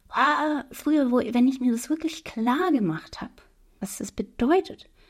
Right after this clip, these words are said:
da hat sich alles zusammengezogen. Da hab ich gedacht so, „Boah,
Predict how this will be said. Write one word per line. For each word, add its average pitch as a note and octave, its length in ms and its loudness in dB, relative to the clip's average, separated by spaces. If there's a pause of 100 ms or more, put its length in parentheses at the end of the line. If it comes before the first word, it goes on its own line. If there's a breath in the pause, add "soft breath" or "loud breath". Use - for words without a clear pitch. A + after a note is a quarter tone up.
(640 soft breath)
da - 160 -2
hat A#3 140 -4
sich - 300 -10
alles F#4+ 400 2
zusammengezogen. D#4 800 0
Da G3+ 60 -2
hab G3+ 60 -6
ich - 80 -16
gedacht - 180 -10
so, B3 60 -6 (120)
„Boah, D#4+ 840 0